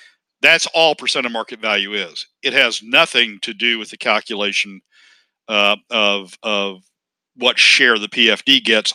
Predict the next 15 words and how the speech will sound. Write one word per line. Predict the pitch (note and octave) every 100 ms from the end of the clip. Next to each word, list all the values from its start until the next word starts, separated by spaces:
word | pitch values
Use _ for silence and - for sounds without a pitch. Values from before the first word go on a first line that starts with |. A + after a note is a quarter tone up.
| -
All | C3+ C#3 C3+
percent | - - C#3 A2
of | G#2
market | G#2+ - G#2
value | A2+ A#2 A2+ G2+
does | F#2+ F#2 F#2 F#2 - _ - - - _ -
is | A2 -
tell | - A2+
you | A2+ G#2+ G2+
what | G#2+ G#2
the | G2+ G2 G#2
draw | - D3 D3+ B2+ F2+
is. | F#2+ E2+ - - _ _ _ _ _ _ _ _ - - - - - _ E3+
There | F3+ E3
are, | D#3 D3 C#3+